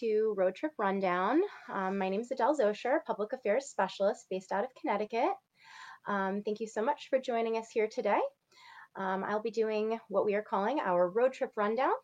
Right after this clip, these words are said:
which is a series of tried and true tips and tricks that are going to help you have your most successful road trip yet. And, uh, we have actually, when I say tried and true, these road trip tips have actually been tested, um,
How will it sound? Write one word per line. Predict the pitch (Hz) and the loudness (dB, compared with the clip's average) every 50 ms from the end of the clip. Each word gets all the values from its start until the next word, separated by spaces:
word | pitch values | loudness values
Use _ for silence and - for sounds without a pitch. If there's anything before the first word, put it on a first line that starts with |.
| _ _ _ _ | _ _ _ _
which | 226 - - | -12 -6 -6
is | 208 202 - | -6 -4 -4
a | - 185 196 | -4 -4 -4
series | 208 - - 330 349 359 370 359 330 - - | -4 -4 -2 -2 0 2 2 0 0 0 -2
of | 190 185 | -2 -2
tried | - - - - 285 302 330 349 | -6 -8 0 2 4 6 6 4
and | 320 - 202 202 202 | 4 2 0 -2 -4
true | - - 320 320 320 | -4 -2 0 0 0
tips | - - 302 - - - | 2 2 0 0 0 -2
and | - 208 214 | -2 -2 -2
tricks | 214 - - - - - - - - | 0 0 0 0 0 -6 -18 -6 0
that | 220 | 0
are | 202 202 | 0 2
going | 202 202 202 202 208 | 2 2 0 0 -2
to | - 202 | -4 -8
help | 175 196 240 247 - | -2 -2 -2 -2 -2
you | 233 233 | -8 -2
have | 208 202 185 | -2 -2 0
your | 190 180 | 0 0
most | 175 180 180 190 196 - | 0 2 0 0 -2 -4
successful | - 208 - - - 170 165 - - 175 156 | -12 -12 -6 -4 -4 -4 -4 -2 -4 -4 -2
road | 156 156 151 147 | 0 -2 -4 -4
trip | - - 151 - | -6 -12 -12 -8
yet. | - - - - - _ _ _ _ - - - - - - - - _ | -8 -8 -8 -8 -12 _ _ _ _ -20 -20 -20 -20 -18 -20 -20 -14 _
And, | - 190 180 175 175 175 180 - - - | -2 0 2 2 2 0 0 -2 -2 0
uh, | 175 175 175 | 2 2 2
we | 185 190 | 2 0
have | 180 - - | 0 2 2
actually, | 208 240 - - - - 185 175 170 | 2 2 2 -2 0 2 2 4 4
when | 170 175 | 2 2
I | 170 175 | 0 0
say | 180 - 262 277 | 2 2 0 0
tried | 269 - 247 220 214 202 | 2 4 6 6 6 6
and | 185 185 | 4 -2
true, | 185 - 180 170 165 | -2 -4 -4 -4 -2
these | 160 175 180 180 | -2 -2 -4 2
road | 185 190 196 202 | 4 4 4 4
trip | - - - - | 2 -4 -6 -2
tips | - 226 - - - - | -4 -4 -4 -4 -6 -4
have | 190 | 0
actually | 175 160 165 - 466 - 185 175 | 0 0 0 -2 -4 -2 -2 0
been | 175 175 175 | 0 0 -2
tested, | - - 160 160 - - - 170 165 | 0 -2 -4 -4 -2 -2 -2 -2 0
um, | 165 156 156 160 156 156 156 165 175 | 0 0 0 0 0 0 -2 -4 -4